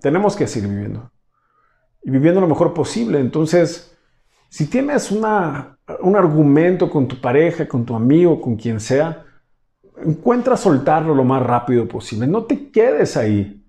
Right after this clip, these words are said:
No te quedes en ese lugar de odio, de enojo, de estrés, de frustración. Si estás viviendo tu vida de una forma en la cual no quisieras, es momento de que tomes acción.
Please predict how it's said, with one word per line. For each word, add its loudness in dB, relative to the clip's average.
No -4
te 0
quedes 2
en 2
ese 2
lugar 2
de 4
odio, 4
de 0
enojo, 0
de -2
estrés, -2
de -4
frustración. -4
Si -4
estás 2
viviendo 0
tu 0
vida 4
de 4
una -2
forma 0
en 0
la -4
cual 0
no 0
quisieras, -2
es -6
momento 2
de 2
que 0
tomes -2
acción. -4